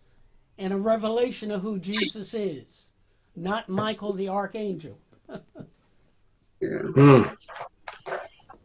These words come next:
Speaker 1: All righty.
Speaker 2: Thank you.
Speaker 1: Any other questions before we go into our lesson for today?
Speaker 2: No, that's it.
Speaker 3: I, um,
Speaker 2: Oh, sorry.
Speaker 3: it's not a question. I, I, um, I sent a,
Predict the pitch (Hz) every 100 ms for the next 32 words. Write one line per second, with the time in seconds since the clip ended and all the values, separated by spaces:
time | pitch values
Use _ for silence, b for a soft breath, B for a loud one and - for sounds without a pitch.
0 | _ - - - - - - - _ _
1 | - - _ 208 269 269 302 302 - 175
2 | - - _ _ _ _ _ - 226 214
3 | - 233 262 262 302 277 294 294 247 262
4 | 226 262 269 262 254 254 262 254 233 233
5 | 262 233 226 247 226 233 190 220 202 214
6 | 214 - - _ _ _ _ - - -
7 | - _ - - 220 214 196 220 254 -
8 | 185 190 _ _ _ - 156 165 175 165
9 | 151 151 143 135 160 151 - - 165 147
10 | 175 _ _ - - 175 160 - 147 139
11 | 117 120 131 139 139 131 131 127 127 123
12 | - _ _ _ - 127 175 170 165 139
13 | 123